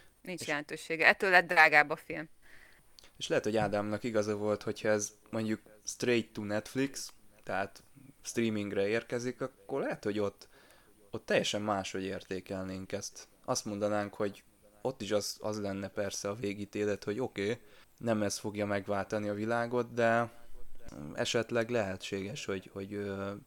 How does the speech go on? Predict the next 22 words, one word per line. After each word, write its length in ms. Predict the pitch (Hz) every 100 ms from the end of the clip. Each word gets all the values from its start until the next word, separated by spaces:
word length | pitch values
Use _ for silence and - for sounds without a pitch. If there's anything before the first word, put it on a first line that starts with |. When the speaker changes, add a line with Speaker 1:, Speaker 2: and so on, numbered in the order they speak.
| _ -
Speaker 2:
nem, 280 | - 107 107
nem 380 | 101 110 113 104 - -
ennyire 380 | - 98 98 95
szörnyű. 540 | - 104 95 92 92 92 -
Azért 240 | - 110 117
a 20 |
moziba 420 | 139 143 113 107
tényleg, 320 | 117 110 104
ahogy 180 | 101 101
Ádám 320 | 104 104 98
mondta, 520 | 98 110 110 113 107 - - - - -
ott 260 | 110 104 -
nincs 300 | 110 98 -
mese, 300 | 92 - 95
ott, 260 | 95 - -
ott 260 | 101 - 110
be 120 | 107
van 240 | 92 87
szorulva 480 | - 101 92 92 90
az 140 | 95
ember 340 | 92 90 90 87
egy, 320 | 87 - -